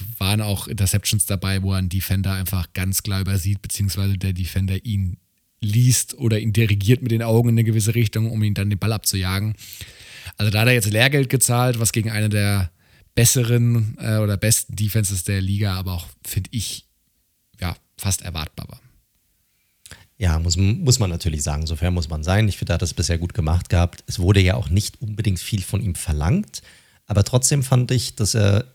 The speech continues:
Speaker 2: gerade in den Wochen davor auch sehr ruhig war bei seinen Starts, sehr ruhig in der Pocket war, echt auch gute Entscheidungen getroffen hatte. Jetzt aber hier zum ersten Mal so wirklich eine richtig gute Defense auch gegen ihn gespielt hat, sowohl an der Line als auch in der Secondary.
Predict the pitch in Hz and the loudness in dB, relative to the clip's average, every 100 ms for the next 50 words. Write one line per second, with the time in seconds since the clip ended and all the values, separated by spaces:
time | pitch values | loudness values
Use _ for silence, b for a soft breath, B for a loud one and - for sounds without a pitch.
0 | _ _ 90 85 98 95 87 90 92 76 | _ _ -2 2 4 4 2 2 2 0
1 | - 90 90 107 104 - b b b _ | -2 0 4 4 4 0 b b b _
2 | _ _ - 92 - 87 82 101 131 127 | _ _ -4 -2 0 0 2 6 6 4
3 | 95 95 92 90 - 87 87 85 - - | 4 4 4 2 0 2 2 2 0 0
4 | 80 80 - 82 80 80 85 - - - | 2 0 0 -2 -2 -2 -2 -4 -4 -4
5 | - 76 80 80 - - - - 104 90 | -4 0 0 0 -2 -6 -6 -6 -4 -4
6 | 82 90 92 101 92 90 - 82 82 - | 0 2 2 2 0 -4 0 0 0 0
7 | 87 - b b b b b _ _ 104 | -2 -2 b b b b b _ _ -2
8 | 95 - 104 95 120 101 92 95 110 92 | 0 2 4 4 4 2 2 2 2 2
9 | 87 90 - 98 95 95 - - - 101 | 2 0 -2 0 0 0 -2 -8 -6 -6
10 | 85 92 90 98 - - 80 76 78 107 | -2 -2 0 0 0 -6 -4 -4 -4 -6
11 | - 87 82 - 80 80 82 78 78 85 | -4 -4 -2 -2 -2 0 0 0 2 4
12 | 92 98 - - 78 - 104 - 107 107 | 4 2 0 -2 -2 0 0 2 4 4
13 | 110 104 | 4 2